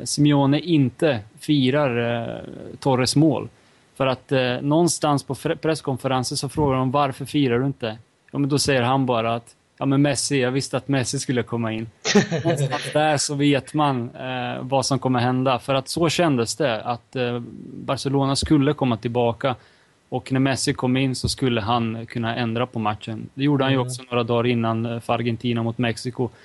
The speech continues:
Speaker 2: Mm.
Speaker 1: Så att, eh, ja, det kändes aldrig säkert, och jag tyckte att Barcelona vann väldigt rättvist för att de var bättre i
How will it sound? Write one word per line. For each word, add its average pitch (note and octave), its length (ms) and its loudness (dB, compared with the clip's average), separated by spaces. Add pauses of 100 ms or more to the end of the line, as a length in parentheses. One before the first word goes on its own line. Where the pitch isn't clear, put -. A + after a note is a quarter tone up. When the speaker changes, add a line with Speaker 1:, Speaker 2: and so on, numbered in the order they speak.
(180)
Speaker 2:
Mm. A2+ 120 -12
Speaker 1:
Så A#2+ 100 0
att, - 220 -6
eh, C3+ 80 2
ja, C3 440 2 (120)
det C3+ 140 0
kändes D#3 340 2
aldrig D#3 480 2
säkert, C#3 520 -2
och C#3 60 -2
jag B2+ 80 -6
tyckte C#3 220 -2
att B2+ 60 0
Barcelona C3 760 0
vann B2+ 440 2
väldigt A#2+ 340 -2
rättvist B2+ 440 -4
för B2 100 -2
att A#2 100 -6
de B2 100 -4
var A#2 80 0
bättre A#2+ 400 -4
i A2+ 140 -2